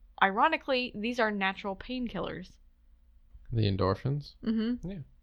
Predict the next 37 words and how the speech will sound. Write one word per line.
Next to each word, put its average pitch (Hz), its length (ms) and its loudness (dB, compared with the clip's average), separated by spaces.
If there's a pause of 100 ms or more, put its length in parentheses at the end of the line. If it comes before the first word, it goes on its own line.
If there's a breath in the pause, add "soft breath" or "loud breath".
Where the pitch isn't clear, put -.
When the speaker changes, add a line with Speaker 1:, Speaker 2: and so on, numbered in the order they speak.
(960)
Speaker 1:
But 226 100 12
hot - 160 0
Speaker 2:
I 143 60 8
mean, 131 80 8
that's 127 100 4
Speaker 1:
sauce 127 160 2
Speaker 2:
just - 20 -2
how, 113 140 8
like, 104 160 2
a, - 240 0 (640)
a, - 280 -2 (240)
a 107 40 0
medication 104 640 -2
works. 101 300 -2 (1400)
Speaker 1:
But 220 160 2
medication 240 500 6
doesn't 214 240 2
burn 220 180 4
the 202 80 2
shit 220 260 6
out 202 160 10
of 190 60 2
your 175 100 2
mouth. 190 440 6 (1700)
Speaker 2:
Right, 139 220 6
Speaker 1:
And 202 100 6
then 202 80 8
Speaker 2:
it's - 80 2
just 196 160 6
Speaker 1:
go 202 60 6
Speaker 2:
a - 20 2
different 110 220 6
Speaker 1:
here. 101 120 6
Speaker 2:
way 101 140 4
to 90 120 2
attack 98 400 4
it. - 180 -10